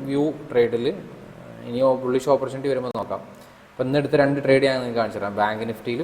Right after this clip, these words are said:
ഫസ്റ്റ് ട്രേഡ്, ആ, പത്ത് നാൽപത്തേഴിന് എടുത്തിട്ട് പത്ത് അൻപത്താറിന് എക്സിറ്റ് ചെയ്ത്, അതിൽ അത് ചെറിയ പ്രോഫിറ്റ് പെട്ടെന്ന്, ഏഹ്, നമ്മളെന്താണ് നിഫ്റ്റിയിൽ നല്ല എൻട്രി ഓപ്പർച്യൂണിറ്റി കിട്ടിയെന്ന് വിചാരിച്ചിട്ടാണ് അതിൽ ട്രേഡ് ചെയ്തത്. പക്ഷേ ബാങ്കിൽ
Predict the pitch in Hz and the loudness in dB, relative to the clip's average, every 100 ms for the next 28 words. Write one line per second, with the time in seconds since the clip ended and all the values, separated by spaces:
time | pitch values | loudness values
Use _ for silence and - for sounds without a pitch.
0 | 143 120 135 120 113 147 185 120 110 110 | -2 -4 -4 0 0 0 -4 -8 -6 -4
1 | 110 123 123 110 107 113 117 113 110 101 | -2 0 0 -2 -4 -2 0 0 -2 -8
2 | 107 147 123 117 107 104 104 101 - 95 | -6 -4 -4 -6 -6 -2 -2 -4 -10 -10
3 | 92 90 101 110 135 208 - - - - | -8 -8 -8 -4 -2 -2 -4 -20 -20 -20
4 | - - 139 165 165 165 165 156 156 156 | -20 -8 -4 2 2 4 6 6 6 2
5 | 147 147 147 151 147 147 139 131 131 139 | 2 2 -2 0 -2 -2 -2 -2 -2 -2
6 | 135 135 139 131 127 120 - 156 160 165 | -2 -2 -6 -8 -10 -10 -6 -2 2 2
7 | 151 156 147 139 151 143 139 143 147 139 | 4 2 2 4 4 4 0 -2 -4 -4
8 | 139 139 131 120 123 127 120 120 120 110 | -4 -2 0 0 -2 -2 -2 -2 -2 0
9 | 107 104 131 135 113 120 123 | 0 -2 -2 2 2 2 -2